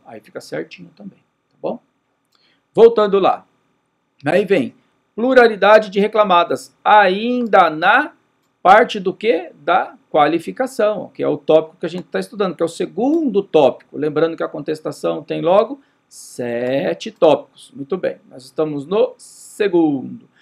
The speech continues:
E aí pode ter pluralidade de reclamadas. O que que é pluralidade de reclamadas? Ué, terceirização ou grupo econômico. Tanto na terceirização quanto no grupo econômico, nós teremos, então, mais de uma reclamada.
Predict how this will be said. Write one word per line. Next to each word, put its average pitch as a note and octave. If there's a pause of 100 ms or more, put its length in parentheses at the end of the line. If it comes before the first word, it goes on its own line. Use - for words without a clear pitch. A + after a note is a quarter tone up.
(180)
E G3
aí A#3
pode A#3
ter A#3
pluralidade A3+
de G3
reclamadas. F#3+
O -
que C#4
que C4+
é G#3+
pluralidade G#3
de D#3+
reclamadas? D3+ (200)
Ué, - (240)
terceirização G3 (460)
ou A3
grupo E3
econômico. D3+ (540)
Tanto B3
na D#4
terceirização F3+
quanto C#3+
no F#3+
grupo E3+
econômico, D3+ (360)
nós G3+
teremos, F3
então, C#3+
mais G3+
de F3+
uma G3
reclamada. D#3+